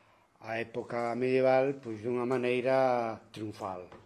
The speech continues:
porque realmente eu defendo, o veño defendendo desde hai anos,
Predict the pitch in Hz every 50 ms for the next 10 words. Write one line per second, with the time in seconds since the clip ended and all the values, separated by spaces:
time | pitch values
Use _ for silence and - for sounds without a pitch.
0 | - _ _ - - - - 127 120 120 127 123 123 135 135 135 131 135 131 127
1 | 127 131 127 120 127 123 - 135 139 131 135 135 143 143 123 107 110 107 104 110
2 | 117 110 117 117 113 110 110 - 113 110 120 123 120 117 117 120 120 117 113 113
3 | 113 113 120 120 120 120 123 127 127